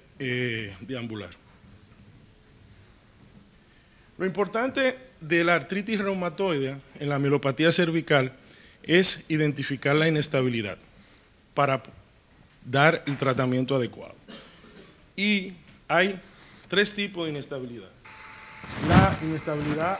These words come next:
atlantoaxial, que se produce en C uno, C dos, y se puede, se puede, eh, corroborar cuando tenemos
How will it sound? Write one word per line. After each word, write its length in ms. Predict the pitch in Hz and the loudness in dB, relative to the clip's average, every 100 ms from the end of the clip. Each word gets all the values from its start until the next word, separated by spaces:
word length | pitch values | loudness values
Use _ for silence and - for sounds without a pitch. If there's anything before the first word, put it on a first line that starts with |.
| - | -6
atlantoaxial, 1000 | 160 135 175 175 185 185 - 226 190 190 - - | -6 -6 -6 -6 -6 -8 -8 -8 -6 -8 -16 -18
que 80 | |
se 140 | 143 135 | -14 -14
produce 600 | 120 135 185 196 151 151 | -10 -8 -8 -8 -10 -12
en 100 | 123 | -14
C 200 | 123 147 | -10 -6
uno, 280 | 151 180 180 | -6 -6 -8
C 180 | 175 190 | -8 -6
dos, 220 | 214 202 - - - - - - | -6 -8 -12 -20 -20 -20 -20 -12
y 320 | 208 220 220 214 - | -4 -4 -4 -8 -10
se 180 | - | -8
puede, 640 | 135 - 156 214 202 160 165 - - - - | -8 -8 -4 -2 -2 -4 -6 -14 -20 -20 -8
se 200 | - 143 | -4 -4
puede, 600 | 135 156 170 196 190 - - | 2 4 4 4 0 -4 -2
eh, 480 | 165 165 160 156 151 | 2 4 4 2 2
corroborar 580 | 175 160 165 175 160 147 | 4 6 6 8 8 6
cuando 340 | 147 156 151 139 | 2 0 0 -2
tenemos 520 | 143 165 175 151 | 0 0 0 -2